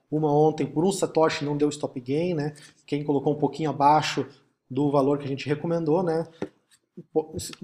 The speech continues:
pode ter obtido um grande lucro, né, mas, é, o, o stop que nós passamos aí, no stop gain,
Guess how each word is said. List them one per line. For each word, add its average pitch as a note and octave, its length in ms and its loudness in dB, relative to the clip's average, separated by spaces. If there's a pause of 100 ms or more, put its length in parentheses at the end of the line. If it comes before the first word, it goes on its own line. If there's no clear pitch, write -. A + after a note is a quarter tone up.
(680)
pode D3+ 200 4
ter E3+ 60 0
obtido D3+ 260 -2
um C#3+ 40 0
grande D#3+ 260 4
lucro, B2 380 -2
né, A2+ 140 -6
mas, C3+ 500 -4 (260)
é, C3 640 -2 (320)
o, B2+ 300 -4
o C3 180 -8
stop D3 340 -2
que D3 60 -6
nós D3 180 -4
passamos C#3+ 520 -2
aí, C3 240 0
no C3+ 80 -2
stop - 280 -6
gain, C3 340 -8